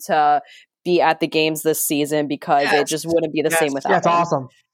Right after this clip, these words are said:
Speaker 2: Yeah, he, he, he said, "You know what? I'm not stepping on the ice until, until Gritty is in the stands."
Speaker 1: Yeah,
Speaker 3: So
Speaker 1: yeah,
Speaker 3: did,
Speaker 1: we,
Speaker 3: did,
Speaker 1: we
Speaker 3: did
Speaker 1: all
Speaker 3: Gritty
Speaker 1: love
Speaker 3: get a s-
Speaker 1: him for the most part. Pretty much all of us love him.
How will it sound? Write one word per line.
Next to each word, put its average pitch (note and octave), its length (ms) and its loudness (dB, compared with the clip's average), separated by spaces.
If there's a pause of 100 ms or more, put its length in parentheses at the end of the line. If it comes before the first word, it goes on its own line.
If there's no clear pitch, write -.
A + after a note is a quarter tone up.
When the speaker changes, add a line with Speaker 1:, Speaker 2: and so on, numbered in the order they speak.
Speaker 2:
Yeah, - 160 -2
he, F#3 160 0
he, G3 240 -6
he F#3 200 -4
said, G3 300 0
"You F3 80 -4
know F#3 160 2
what? G3 260 2
I'm F3 160 2
not F3+ 200 0
stepping F3 380 -2
on E3+ 140 2
the E3+ 80 2
ice E3 320 2
until, E3 400 -4 (120)
until E3 280 0
Gritty D#3+ 340 0
is D3+ 160 -2
in D3+ 140 -2
the C#3+ 60 -8
stands." C3+ 580 -10 (420)
Speaker 1:
Yeah, F3 300 2 (120)
Speaker 3:
So G#3 140 2
Speaker 1:
yeah, E3 160 4
Speaker 3:
did, D3+ 80 -2
Speaker 1:
we, F#3 140 4
Speaker 3:
did, F#3 80 2
Speaker 1:
we G3+ 80 0
Speaker 3:
did F#3+ 80 2
Speaker 1:
all G3+ 180 4
Speaker 3:
Gritty F3+ 180 4
Speaker 1:
love F3+ 60 0
Speaker 3:
get G3+ 80 0
a F#3+ 40 2
s- F3 60 2
Speaker 1:
him D3+ 180 0
for D#3+ 120 -4
the D3+ 80 -4
most D#3 260 -2
part. D3+ 160 0
Pretty E3 120 -6
much D#3 140 -4
all D3+ 120 2
of D3 80 -4
us D3 160 -8
love C#3+ 260 -2
him. C#3+ 320 -4